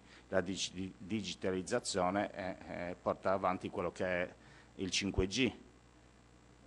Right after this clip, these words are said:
Noi sapete che quanta difficoltà abbiamo in molti comuni, perché qualche anno fa, quando c'era la paura del cinque G, qualche comune aveva deliberato di mettere al bando il cinque G. Quindi quando si fa un piano e quando magari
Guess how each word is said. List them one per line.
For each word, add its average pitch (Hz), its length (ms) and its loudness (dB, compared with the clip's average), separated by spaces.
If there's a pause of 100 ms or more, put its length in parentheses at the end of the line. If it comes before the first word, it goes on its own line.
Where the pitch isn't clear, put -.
(340)
Noi 120 320 4
sapete 120 400 2
che 87 200 2
quanta 117 340 0
difficoltà 95 640 0
abbiamo 101 760 0 (680)
in 101 160 0
molti 107 300 2
comuni, 107 520 0
perché 98 320 0
qualche 113 360 2
anno 92 200 2
fa, 101 260 0
quando 90 240 -4
c'era 92 280 -2
la 87 120 0
paura 98 300 -2
del 87 140 -4
cinque 87 360 -4
G, 95 280 -4
qualche 92 300 -2
comune 98 380 0
aveva 90 260 2
deliberato 95 760 2
di 87 180 -4
mettere 92 300 -2
al 87 60 -2
bando 87 260 -2
il 82 60 -6
cinque 87 360 -6
G. 95 200 -6 (760)
Quindi 131 280 2
quando 139 480 6
si 101 160 0
fa 113 160 2
un 98 160 2
piano 87 560 4
e 90 80 -4
quando 113 300 2
magari 92 440 2